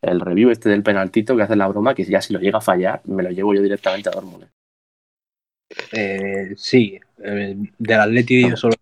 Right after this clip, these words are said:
Speaker 2: decir que es la idea de acabar jugada, que creo que Marcelino siempre ha tenido eso, acabar jugada siempre. A-, al fin y al cabo, si tú intentas acabar jugadas, pues te entran más o te entren menos, algunas te tienen que entrar. Y de los palos al Barça, eh,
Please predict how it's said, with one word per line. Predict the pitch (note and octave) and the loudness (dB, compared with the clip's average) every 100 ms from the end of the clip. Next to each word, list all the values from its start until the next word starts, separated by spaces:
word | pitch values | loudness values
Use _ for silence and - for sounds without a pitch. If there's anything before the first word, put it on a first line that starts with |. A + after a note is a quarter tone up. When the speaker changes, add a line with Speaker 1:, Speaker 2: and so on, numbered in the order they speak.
| - | 2
Speaker 2:
decir | A#2+ - | 0 2
que | G2+ G2 G2+ | -2 -2 -2
es | |
la | G#2 G#2 | 0 0
idea | G#2+ G2+ | 0 0
de | G2 F#2+ F#2 - | 0 -4 -4 -6
acabar | G2 G2 F#2+ | -2 -2 -2
jugada, | G#2+ A2 C3 - _ | 0 -2 -2 -8 _
que | - G2 | -2 0
creo | G#2 G2 | 0 0
que | G2+ G2+ G#2 G2+ G2+ - _ | 0 0 -2 -4 -8 -14 _
Marcelino | A2 G#2 G2 A2 G#2 G#2 | -4 -2 -2 -2 -4 -4
siempre | A2 G#2 | -2 -2
ha | G#2 | -2
tenido | G2+ G#2 | 0 0
eso, | A#2 A#2 | 0 -2
acabar | G#2 F2+ G#2+ | 0 0 -2
jugada | - G2 F#2+ | 0 -2 -2
siempre. | - B2 C3+ E3 F3+ _ _ _ _ - | -2 -2 0 -2 -2 _ _ _ _ -14
A-, | - | -8
al | - F#2 | -6 -2
fin | G#2+ | 0
y | |
al | G2 | 0
cabo, | A2 G#2+ | -2 -2
si | A2 | -4
tú | G2+ | -2
intentas | G#2+ G#2+ G2+ G2+ | -2 -2 -2 -2
acabar | G2+ G2+ | 0 0
jugadas, | G#2 G2+ G#2+ A2 - | 0 -2 -2 -4 -4
pues | E2 - - _ - - | -8 -8 -20 _ -18 -6
te | G#2 | -4
entran | G#2 G2+ G2+ | 0 0 2
más | G#2 | 0
o | G#2 | -2
te | G#2 | -6
entren | F#2+ G2 | -6 -4
menos, | G#2 A2 | -2 0
algunas | F#2+ G2 F#2 | 0 -2 -4
te | F#2+ | -6
tienen | F#2+ F2+ | -6 -8
que | |
entrar. | F2+ F#2 E2+ _ _ _ - - - | -6 -4 -4 _ _ _ -20 -14 2
Y | B2+ B2 | 6 6
de | A#2+ | 4
los | G#2+ | 0
palos | - B2 D#3 | 0 2 4
al | D3 | 2
Barça, | C#3+ D3 - D3+ D3+ - | 2 0 0 -2 -2 2
eh, | A2+ A2 G#2+ G#2+ G#2+ G#2 | 2 4 2 0 0 -2